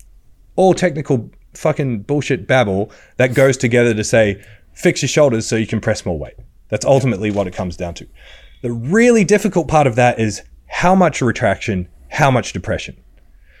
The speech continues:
And so th-, this is something that I really struggled with until I did some mentoring with Pat Davidson, 'cause I've fired shitloads of these sort of questions at him.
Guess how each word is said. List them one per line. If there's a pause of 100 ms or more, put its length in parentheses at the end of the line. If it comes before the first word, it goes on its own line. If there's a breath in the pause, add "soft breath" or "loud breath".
(480 soft breath)
And
so
th-,
this
is
something
that
I
really
struggled
with
until
I
did
some
mentoring
with
Pat
Davidson,
'cause
I've
fired
shitloads
of
these
sort
of
questions
at
him.